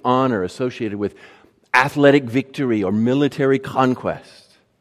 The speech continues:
Or perhaps it's the notion of beauty. What a, what a glorious day yesterday was. Glory. Uh, what a great thing glory is. And that word glory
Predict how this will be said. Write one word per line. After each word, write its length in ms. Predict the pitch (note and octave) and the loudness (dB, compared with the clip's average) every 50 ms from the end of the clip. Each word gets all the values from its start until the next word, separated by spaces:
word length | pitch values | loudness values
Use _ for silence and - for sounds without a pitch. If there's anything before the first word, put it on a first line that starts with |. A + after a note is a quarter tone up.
| _ _ _ _ _ _ _ _ _ - | _ _ _ _ _ _ _ _ _ -2
Or 80 | D#3 D#3 | -2 0
perhaps 360 | E3+ E3 D3+ G3+ C4+ - - - | 2 2 2 2 2 0 0 -2
it's 120 | D#4 - | -2 0
the 80 | - F#3 | 0 2
notion 320 | D3 B2+ B2+ - - D3 | 2 2 0 -2 -4 -6
of 120 | C3+ A#2+ | -8 -6
beauty. 340 | A2+ C#3 G3 B3 B3+ E3+ A2 | -6 -4 -4 -2 -2 -2 -2
What 140 | F#2+ B2+ E3 | 0 0 -2
a, 40 | - - - - - | -2 -4 -8 -12 -8
what 100 | - D3+ | -6 -4
a 60 | A3 | -4
glorious 800 | E3+ - - D#3+ G#3 A#3+ A#3+ A#3+ C4 C4+ C4 A#3 G#3 F3+ D3 - | -6 -8 -8 -6 -4 -2 0 0 0 0 2 2 0 0 -2 -6
day 420 | - - - E3+ F3+ F3+ F3+ E3+ | -12 -12 -8 -6 -4 -4 -2 -2
yesterday 680 | D3+ B2 A#2 A2+ A2+ - - - A2 G2 F#2+ F#2+ F2 E2+ | -2 -2 -2 -4 -6 -8 -14 -12 -10 -6 -6 -6 -6 -6
was. 580 | E2 E2 E2 E2 - - - - - - _ _ _ - | -8 -10 -10 -12 -12 -14 -18 -20 -20 -20 _ _ _ -20
Glory. 640 | - A2+ C3 D3 F3 E3 A#2 F2+ E2+ E2 D#2 - _ _ _ _ _ _ _ _ _ _ _ _ _ _ - | -14 -14 -12 -10 -10 -12 -12 -12 -14 -16 -18 -20 _ _ _ _ _ _ _ _ _ _ _ _ _ _ -20
Uh, 60 | - - - | -20 -20 -20
what 160 | - - C3 F3 | -20 -18 -16 -16
a 60 | E3+ | -16
great 320 | C#3 - D3+ D#3+ E3+ - | -12 -8 -6 -6 -6 -6
thing 380 | - - - D3+ D#3+ E3 D#3 C3 | -10 -12 -8 -6 -4 -4 -4 -6
glory 500 | A2+ A2 A#2 C3+ C#3+ D3 D3+ D3 C#3 - | -8 -8 -8 -8 -8 -6 -8 -8 -10 -10
is. 360 | - B2+ C3 B2 G#2+ F#2+ - - - - - - _ - | -6 -4 -2 -2 -2 -4 -6 -10 -18 -20 -20 -14 _ -6
And 160 | B2+ C3+ D#3 | -4 -2 -2
that 120 | G3+ A#3 | -2 0
word 240 | - D4 C4 G3+ D3 | 0 -2 -2 -4 -4
glory 680 | - D3+ D#3 E3 D#3+ D3 A2+ F#2 E2 E2+ B2+ G#3+ C#4+ - | -6 -6 -4 -2 -2 -2 -2 -2 -4 -6 -6 -8 -10 -12